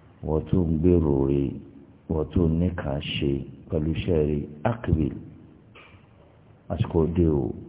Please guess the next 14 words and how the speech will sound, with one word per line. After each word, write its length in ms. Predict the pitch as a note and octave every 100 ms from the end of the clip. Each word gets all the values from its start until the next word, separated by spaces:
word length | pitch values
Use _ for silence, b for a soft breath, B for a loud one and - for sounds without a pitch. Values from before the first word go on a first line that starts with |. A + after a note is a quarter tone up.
| - -
opportunity 760 | - - - - F#2 F#2 -
ló 140 | D#2 D2
dé 180 | C#2+ D2+
yìí 180 | C#2+
o. 100 | B1+ A1 -
Ó 120 | - F#2
yá, 180 | G2 F#2+ G2 - - - - - - - - -
palẹ̀mọ́ 420 | - D#2 C#2+ D2 F2
dé, 120 | - E2 - - - - - - - - -
kọjú, 360 | - D2+ F#2 G2 - - - -
kó 180 | - E2
o 160 | F2 E2
sì 300 | D#2 - D2+ C#2 B1+ C2 - - - - - - -
yára, 460 | E2 E2 E2+ E2+